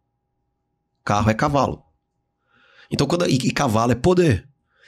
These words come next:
Então a pessoa fala, "Não quero carro." Ela tá dizendo, "Não quero poder." Ok, tudo bem. Como é que é viver com uma pessoa do lado que não tem e não quer poder? Porque, via de regra, a vida é treta. A vida é treta. Tu vai precisar de poder, muito ou pouco.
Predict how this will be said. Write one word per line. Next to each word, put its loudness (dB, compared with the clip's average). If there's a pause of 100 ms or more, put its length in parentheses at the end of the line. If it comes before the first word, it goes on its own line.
(120)
Então 0
a -4
pessoa 0
fala, -2
"Não 0
quero 0
carro." -2
Ela -2
tá 0
dizendo, 0
"Não 0
quero -2
poder." 2
Ok, -4
tudo -4
bem. 0 (520)
Como -2
é 2
que 0
é 2
viver 0
com 0
uma 0
pessoa 0
do 4
lado 0
que -2
não 4
tem 0 (100)
e 2
não 2
quer -4
poder? 0 (2500)
Porque, 0
via 0
de 4
regra, 2
a 0
vida 2
é -2
treta. -4 (1000)
A 0
vida 0
é 0
treta. -4 (200)
Tu 2
vai 2
precisar 0
de -6
poder, -4
muito 2
ou -2
pouco. -6